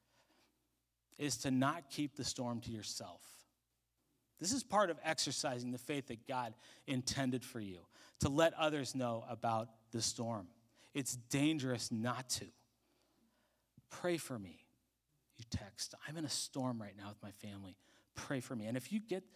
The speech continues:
a message like that, or you hear somebody's in a storm, you drop what you're doing, you pray, and you figure out, "How can I love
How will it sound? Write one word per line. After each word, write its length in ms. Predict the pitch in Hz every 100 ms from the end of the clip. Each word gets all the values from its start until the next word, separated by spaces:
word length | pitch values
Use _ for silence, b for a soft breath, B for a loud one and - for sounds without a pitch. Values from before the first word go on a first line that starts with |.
| b b b b 123
a 40 |
message 400 | 131 156 - 151
like 140 | 151 143
that, 120 | 151
or 80 | 123
you 160 | 147
hear 300 | 151 - 180
somebody's 360 | - 160 160 143
in 60 |
a 60 | 143
storm, 400 | - 156 147 139 B B B
you 120 | 147
drop 520 | 123 127 165 208 226
what 120 | 233
you're 120 | 165 147
doing, 400 | 135 131 143 131
you 120 | 117 -
pray, 680 | - - 190 170 127 143 - b b b b b b -
and 100 | 123
you 80 | 120
figure 300 | 117 151 147
out, 140 | 123
"How 240 | - 123 127
can 160 | 147
I 80 | 147
love 360 | 147 120 98